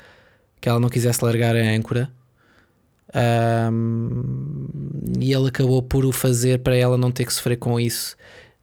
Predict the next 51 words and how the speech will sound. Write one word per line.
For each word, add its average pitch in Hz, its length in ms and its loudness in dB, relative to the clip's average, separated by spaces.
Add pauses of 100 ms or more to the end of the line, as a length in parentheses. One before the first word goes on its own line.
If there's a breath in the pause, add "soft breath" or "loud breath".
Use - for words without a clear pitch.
Hum, 123 240 0
acho 123 220 0
que - 60 -10
foi 117 120 2
na 117 80 2
cena 113 280 2
seguinte, 110 500 -2
já 107 100 0
não 110 100 -2
sei 113 160 -2
se - 60 -6
foi 107 180 -4
antes, 113 180 -4
foi 110 140 -4
depois, - 260 -4
que - 60 -12
foi 113 80 -4
quando 110 180 -4
eles 107 100 -2
estavam 110 240 -2
os 107 100 -2
dois 107 140 -2
na 107 120 -2
cama 101 320 -4 (560 loud breath)
e 107 220 -4
eles 104 220 -2 (580)
claramente, 113 540 0
sem 110 200 0
dizerem 110 560 0 (760 soft breath)
um 117 140 0
ao 113 120 2
outro 110 320 0
estas 110 300 -2
coisas, 101 640 -4 (1300)
perceberam-no 107 600 2 (680 loud breath)
e 107 160 -2
começam 107 340 0
os 101 80 0
dois 104 140 2
a 101 40 2
chorar 110 540 0
e 101 120 0
a 95 60 0
agarrar 101 340 0
um 104 80 0
no 98 100 0
outro 107 300 0
e 101 40 -4
tal. 104 220 0
Essa 117 220 0
cena 120 300 0